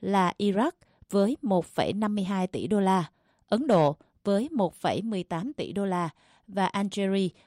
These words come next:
với chín trăm lẻ sáu triệu đô la. Trong số những khách hàng truyền thống của Nga, Việt Nam năm ngoái tăng gấp đôi nhập khẩu hàng bí mật từ Nga với năm trăm sáu mươi tám triệu đô la.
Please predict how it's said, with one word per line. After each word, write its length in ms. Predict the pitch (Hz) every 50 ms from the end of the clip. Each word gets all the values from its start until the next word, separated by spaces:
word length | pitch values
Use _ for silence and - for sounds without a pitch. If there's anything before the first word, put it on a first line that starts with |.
| _ _ -
với 240 | - 190 190 214 285
chín 420 | - - - 226 214 254 330 370 -
trăm 260 | - 220 196 190 190 180
lẻ 180 | 170 - -
sáu 300 | - - - 185 185 233 -
triệu 220 | - 202 170 147 147
đô 140 | 165 180 185
la. 240 | 180 180 180 147 - _ _ _ _ _ _ _ _ - _ _ _ _ -
Trong 140 | - 294 247
số 240 | - 247 226 254 330 359
những 180 | 226 170 196
khách 140 | 226 320 320
hàng 240 | 262 208 185 180 170
truyền 220 | - 202 180 175
thống 260 | - 185 175 226 294
của 140 | 330 - -
Nga, 320 | 185 190 190 185 180 160 - _ _ _ _ _ _
Việt 160 | - 233 - -
Nam 320 | 226 226 214 214 214 208
năm 140 | 208 202 202
ngoái 340 | 202 196 208 185 202 285 330 _ -
tăng 220 | 240 208 196 185
gấp 200 | - 285 - -
đôi 260 | 196 208 196 190 190
nhập 260 | 175 170 180 165 -
khẩu 240 | - - - 76 180
hàng 300 | 214 220 202 170 160 156
bí 100 | 170 208
mật 220 | 262 294 226 170 _ _ _ -
từ 160 | 185 175 170
Nga 320 | 165 180 185 190 190 175 - _ _ _ _ _ _ -
với 260 | 196 202 196 226 285
năm 300 | 320 285 233 214 202 190
trăm 280 | 185 - 208 196 185 175
sáu 240 | - - 202 180 220
mươi 140 | 302 240
tám 220 | - - 170 165 226 269
triệu 220 | - - 160 143 143
đô 140 | 165 170 175
la. 220 | 170 165 160 151